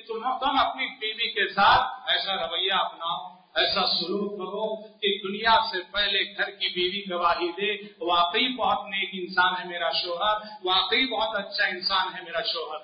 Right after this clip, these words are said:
سب سے پہلی بات۔ دوسری بات، شوہر کو شریعت نے نصیحت کی ہے کہ یاد رکھو، یہ غلط فہمی تمہارے ذہن میں نہیں رہنی چاہیے۔ وہ کیا ہے کہ میری بیوی سو فیصد جیسے میں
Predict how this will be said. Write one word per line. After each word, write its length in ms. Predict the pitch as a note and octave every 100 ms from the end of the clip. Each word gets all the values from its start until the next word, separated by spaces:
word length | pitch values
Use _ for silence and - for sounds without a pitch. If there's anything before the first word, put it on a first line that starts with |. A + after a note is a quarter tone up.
| -
سب 140 | A3 A3
سے 100 | G3+
پہلی 320 | F#3+ F3 F3
بات۔ 260 | E3 D3+ - _ _ _ _ _
دوسری 300 | G#3+ A3+ B3+
بات، 280 | B3+ B3+ B3+ B3+ - - - -
شوہر 360 | A#3 A#3 B3+
کو 140 | B3 A#3
شریعت 460 | - A3 A3+ B3
نے 120 | B3
نصیحت 600 | A#3+ A3+ A3 A#3+ A3+ A3+
کی 120 | A3+ G#3+
ہے 160 | F3+ - - _ _ _ -
کہ 60 | G#3
یاد 320 | A3 B3+ B3+
رکھو، 260 | B3 B3+ C4
یہ 200 | C4 B3+ B3+
غلط 320 | A#3 A#3 A#3+
فہمی 320 | A#3+ A#3+ B3 B3
تمہارے 380 | A3+ A#3 A#3 A3+
ذہن 260 | G#3 A3+ A3+
میں 80 | G#3
نہیں 180 | A3+
رہنی 260 | A3 G#3 G#3
چاہیے۔ 120 | G3
وہ 160 | F#3 A3
کیا 240 | A3 G#3+
ہے 120 | G3+ G#3 - - _ _ -
کہ 80 | F3
میری 400 | E3+ F#3 G3 F#3
بیوی 500 | F#3+ G3+ G3+ - -
سو 280 | F#3+ G3+
فیصد 440 | G3+ G3 G3+ - F3+
جیسے 260 | F3 G3
میں 220 | E3+ F#3+